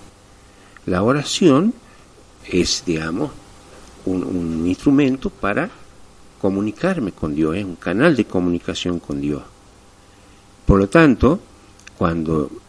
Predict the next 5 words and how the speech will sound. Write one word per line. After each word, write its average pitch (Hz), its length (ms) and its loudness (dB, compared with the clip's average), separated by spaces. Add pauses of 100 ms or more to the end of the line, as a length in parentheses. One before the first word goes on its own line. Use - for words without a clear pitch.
(260)
ese - 220 2
canal 120 420 4
ha 80 60 2
funcionado 107 840 -2
adecuadamente, 107 1120 -4